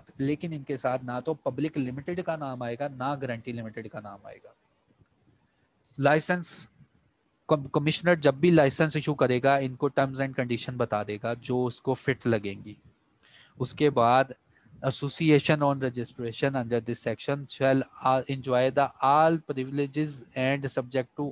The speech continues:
all the obligation of the limited company। जब ये company बन जाती है, जब ये association बन जाती है, जब ये foundation बन जाती है, तो इसके पास वो तमाम के तमाम इख्तियारात आ जाते हैं जैसे कि एक public company के होते हैं। वो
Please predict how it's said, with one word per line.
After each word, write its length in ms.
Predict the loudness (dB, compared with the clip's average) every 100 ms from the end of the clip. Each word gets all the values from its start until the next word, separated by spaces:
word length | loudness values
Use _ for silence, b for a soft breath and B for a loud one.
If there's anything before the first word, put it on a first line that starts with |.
| 0
all 200 | 2 2
the 180 | 0 -2
obligation 480 | -4 -6 -6 -8 -8
of 140 | -8 -4
the 100 | -4
limited 360 | -4 -8 -12
company। 420 | -12 -14 -16 -20 -20 B B B B 2
जब 140 | 4
ये 240 | 4 2 2
company 440 | 2 0 -2 -4
बन 260 | 0 -2 2
जाती 360 | 2 2 0
है, 180 | 2 2
जब 180 | 4 0
ये 160 | 4 2
association 640 | 2 -4 -2 -2 0 -2 0
बन 200 | -2 0
जाती 320 | -2 0 -2
है, 180 | 0 2
जब 220 | 0 2
ये 120 | 0
foundation 680 | 2 -2 2 2 2 0 2
बन 180 | 2
जाती 300 | 4 2 0
है, 240 | 0 0 0 _ _ _ _ _ b b b _
तो 160 | 0 2
इसके 260 | -4 2 2
पास 340 | 4 2 2
वो 80 | -2
तमाम 420 | -2 -2 0 0
के 100 | 0
तमाम 460 | -2 0 0 0 -2
इख्तियारात 640 | -6 -2 -2 0 -2 -2
आ 80 | -4
जाते 300 | -4 -6 -8
हैं 200 | -8 -4
जैसे 260 | -6 -6
कि 240 | -8 -6 -6
एक 140 | -8 -12 -8
public 300 | -6 -6 -8
company 280 | -14 -12 -10
के 120 | -10
होते 260 | -10 -10
हैं। 200 | -10 -12 -16 b b b _
वो 320 | -4 -2 -2